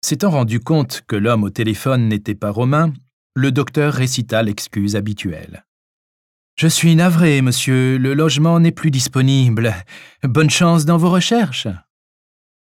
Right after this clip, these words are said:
La réponse de l'inconnu fut couverte par les aboiements d'Attila qui résonnaient dans le foyer.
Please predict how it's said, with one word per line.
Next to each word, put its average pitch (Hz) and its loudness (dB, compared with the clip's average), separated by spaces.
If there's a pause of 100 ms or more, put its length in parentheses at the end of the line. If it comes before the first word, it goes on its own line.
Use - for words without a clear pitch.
(100)
La 104 0
réponse 110 -2
de 104 -2
l'inconnu 107 0
fut 101 -8
couverte 104 -6
par 95 -6
les 98 -4
aboiements 107 0
d'Attila 110 -2
qui 101 -6
résonnaient 104 -2
dans 95 -6
le 98 -2
foyer. 98 -6